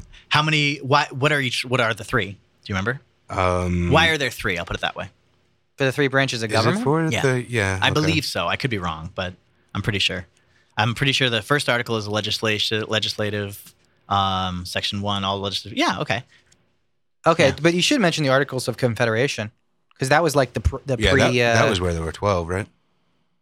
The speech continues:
Speaker 3: uh, yeah, I believe so. Maybe that's why I'm confusing them.
Speaker 1: No, I,
Speaker 3: Or, like,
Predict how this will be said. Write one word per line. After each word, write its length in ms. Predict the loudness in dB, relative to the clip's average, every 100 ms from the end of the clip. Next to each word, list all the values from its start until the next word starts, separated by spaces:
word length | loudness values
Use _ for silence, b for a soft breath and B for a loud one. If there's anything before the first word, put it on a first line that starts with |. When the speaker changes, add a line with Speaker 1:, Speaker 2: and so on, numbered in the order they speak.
| _ _ _ -2
Speaker 3:
uh, 40 |
yeah, 380 | 2 4 4 0 -8 _ _ -6
I 80 |
believe 260 | -2 0 0
so. 140 | -2
Maybe 180 | 0 0
that's 200 | 0 2
why 100 | 2
I'm 80 | 0
confusing 480 | -2 -6 -6 -6 -8
them. 180 | -10 -8 0
Speaker 1:
No, 100 | 2
I, 80 | 4
Speaker 3:
Or, 40 |
like, 80 | 4